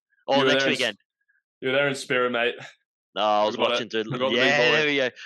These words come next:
Speaker 1: That's what I was gonna ask you as well. What did you think about the hammers compared to the swords?
Speaker 2: Mate, awesome. Like, I absolutely loved it, hey. And,
Speaker 1: Mm.
Speaker 2: like, I, um, when I saw it on, like, 'cause we went down for the, the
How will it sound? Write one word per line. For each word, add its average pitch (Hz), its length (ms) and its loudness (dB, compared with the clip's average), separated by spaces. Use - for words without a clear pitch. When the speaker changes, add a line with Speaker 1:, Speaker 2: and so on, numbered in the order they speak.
Speaker 1:
That's 185 280 0
what 208 60 0
I 170 40 0
was 139 80 -8
gonna 147 160 0
ask 139 240 0
you 160 100 -4
as 123 100 -4
well. 170 140 2
What 156 120 0
did 170 120 -6
you 160 80 -4
think 165 200 -6
about 151 260 -2
the 131 80 -2
hammers 139 600 -6
compared 139 400 -4
to 139 80 -4
the 117 120 -4
swords? 131 720 -4
Speaker 2:
Mate, 139 260 -6
awesome. 135 600 -8
Like, 120 160 -6
I 127 100 -4
absolutely 127 320 -8
loved 113 160 -8
it, 110 80 -8
hey. 110 280 -8
And, 123 260 -10
Speaker 1:
Mm. 117 40 -20
Speaker 2:
like, 120 240 -4
I, 117 300 -2
um, 110 500 -8
when 139 180 -2
I 175 80 0
saw 147 320 -4
it 147 60 -2
on, 127 300 -8
like, 110 220 -10
'cause 120 160 -8
we 117 120 -6
went 120 180 -4
down 117 340 -4
for 113 280 -8
the, 104 480 -6
the - 220 -16